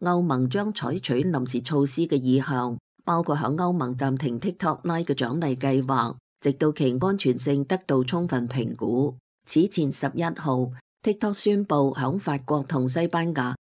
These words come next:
推出新服務 TikTok Lite，呢個係畀十八歲以上嘅用戶提供所謂嘅獎勵計劃，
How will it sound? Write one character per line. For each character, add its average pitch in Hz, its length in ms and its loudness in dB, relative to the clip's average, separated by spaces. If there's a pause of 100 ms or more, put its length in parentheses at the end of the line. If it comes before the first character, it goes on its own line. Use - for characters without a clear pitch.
(120)
推 196 220 4
出 202 160 -2
新 202 300 -2
服 156 140 0
務 127 360 0
TikTok 170 440 -4
Lite， 151 340 0 (260)
呢 170 100 4
個 165 80 -2
係 139 200 0
畀 127 240 0
十 156 160 -4
八 147 160 -2
歲 147 200 0
以 139 220 2
上 139 180 0
嘅 135 100 0
用 131 280 0
戶 123 160 2
提 120 200 -4
供 190 220 -2
所 127 180 -2
謂 156 180 -2
嘅 135 100 -2
獎 127 240 -4
勵 139 200 0
計 135 280 0
劃， 117 280 -2